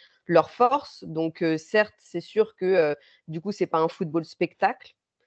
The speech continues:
euh, parce que, euh, bah voilà, ils sont tous repliés en défense. Mais moi, je trouve qu'on peut quand même saluer ça de l'équipe de l'Égypte. Et en plus, ils savaient que le Cameroun est l'une des équipes qui a le plus marqué dans cette can.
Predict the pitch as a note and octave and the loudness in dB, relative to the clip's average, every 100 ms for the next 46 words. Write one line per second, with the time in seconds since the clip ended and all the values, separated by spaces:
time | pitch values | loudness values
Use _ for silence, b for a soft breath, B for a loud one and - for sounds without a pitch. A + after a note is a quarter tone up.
0 | _ _ _ D#3+ D#3 D3 D3 D#3 D3+ - | _ _ _ 2 4 4 2 0 -2 -4
1 | F#3 F3+ E3+ D3+ D3 C#3+ C#3+ C3+ C3 D3+ | 0 4 4 4 2 0 0 -2 -2 -2
2 | A3 F#3+ - D3 C#3+ - F#3+ - E3 - | -2 -4 -8 -8 -10 -12 -12 -10 -10 -8
3 | D#3+ D3+ D3 D#3 C4+ D4 - D#3+ D#3 E3 | -4 -2 -2 -4 -2 -4 -4 -2 0 -2
4 | - G3+ - E3 D#3 D#3+ D#3 D#3+ - E3 | -4 -8 -6 -4 -4 0 0 -2 -2 -2
5 | D#3 D#3+ - F#3+ F#3 D#3+ D3+ - D3+ D3 | -2 -6 -4 -4 -2 -4 -8 -10 -10 -6
6 | D3 C#3+ G3 A3+ E3+ D3 D3+ F#3 - D3+ | -6 -6 -8 -8 -4 -4 -6 -12 -12 -10
7 | - D#3 F3 - F3 D3+ D3 D#3 D3+ D#3 | -2 0 0 -4 -4 -4 -4 -2 -2 0
8 | F#3 D#3+ D3+ D#3 D3+ D3 D3 F#3+ - D3+ | -2 -2 -2 -4 -6 -8 -10 -10 -6 -6
9 | C#3+ - D#3+ - D#3 D3+ - D#3 D3 D3+ | -6 -12 -16 -8 -8 -8 -6 -6 -4 -6
10 | - G#3 A#3+ | -2 0 0